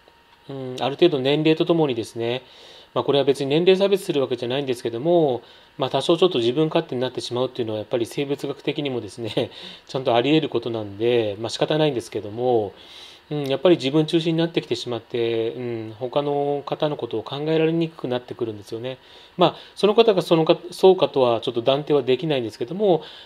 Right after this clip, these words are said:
まあ、もしかしたらそういうタイプの方なのかもしれません。まあ、いずれにしてもですね、やっぱりエレベーターって、あの、前にも申し上げましたけども、皆さんがこう、共用で使うものでありますので、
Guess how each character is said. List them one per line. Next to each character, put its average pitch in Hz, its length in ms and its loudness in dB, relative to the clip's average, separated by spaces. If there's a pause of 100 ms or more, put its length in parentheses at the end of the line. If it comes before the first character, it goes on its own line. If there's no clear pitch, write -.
(100)
ま 151 100 0
あ、 - 20 2
も 175 100 2
し 180 80 -6
か - 80 2
し 160 60 -2
た 226 100 0
ら 202 80 4
そ 131 200 0
う 127 40 6
い 123 400 2
う 120 60 -2
タ 135 160 -2
イ 123 60 -2
プ 120 80 -10
の 113 80 -6
方 - 200 -10
な 185 120 -2
の 180 80 -2
か - 160 -6
も 143 100 -4
し - 160 -10
れ 117 80 -4
ま 110 100 -8
せ 117 160 -6
ん。 98 140 -10 (320)
ま 170 120 2
あ、 - 20 4
い 156 60 4
ず 165 100 2
れ 202 80 -2
に 220 100 0
し 220 40 -6
て 254 100 -2
も 226 100 2
で 175 80 2
す 139 120 -8
ね、 135 180 0
や 127 100 0
っ - 40 -8
ぱ 196 140 2
り 175 180 2 (400)
エ 123 60 -6
レ 127 100 4
ベ 170 140 6
ー 180 60 -2
タ 165 80 4
ー 139 40 2
っ - 60 -18
て、 117 220 -2
あ 113 60 -4
の、 110 240 -6 (160)
前 131 160 -2
に 151 100 0
も 131 200 0
申 113 100 -4
し - 60 -10
上 123 60 -6
げ 127 80 -4
ま 143 120 -4
し 160 40 -8
た 160 100 0
け 123 100 -2
ど 117 100 -4
も、 131 240 -2
皆 117 220 -2
さ 190 160 2
ん 135 240 -2
が 107 200 -2
こ 110 280 -6
う、 - 120 -20
共 143 140 2
用 151 160 2
で 151 140 2
使 156 200 -4
う 156 60 4
も 160 200 0
の 180 120 0
で 151 100 2
あ 117 80 0
り 120 100 -6
ま 143 120 -6
す 143 140 -10
の 113 160 -6
で、 117 480 2